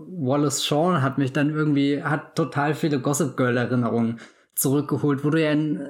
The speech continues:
auch hier Upper East Side in diesem Umfeld bist, wo, wo ganz viel, also ich glaub, da, da wär Cher perfekt aufgehoben <laughs> an der Seite von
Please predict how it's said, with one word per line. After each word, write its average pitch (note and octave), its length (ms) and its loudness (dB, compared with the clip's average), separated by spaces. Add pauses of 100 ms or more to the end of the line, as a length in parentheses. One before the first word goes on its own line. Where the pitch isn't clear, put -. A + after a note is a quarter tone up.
(140)
auch D3 380 -4
hier C#3 460 0
Upper D3 200 -2
East C3 320 0
Side B2+ 260 0
in B2 80 0
diesem B2 320 0 (300)
Umfeld C#3+ 520 0
bist, C3 300 -2
wo, C#3 240 2
wo C3+ 100 2
ganz C3+ 340 0
viel, C3 920 0
also C#3 200 0
ich C3 80 -2
glaub, C#3 200 -2
da, C#3+ 160 2
da B2 160 0
wär B2+ 180 0
Cher C3+ 180 0
perfekt C3 380 -2
aufgehoben A#2+ 580 -2 (320)
<laughs> - 320 -8
an C3+ 160 2
der B2+ 120 0
Seite B2 680 0
von A2+ 440 -2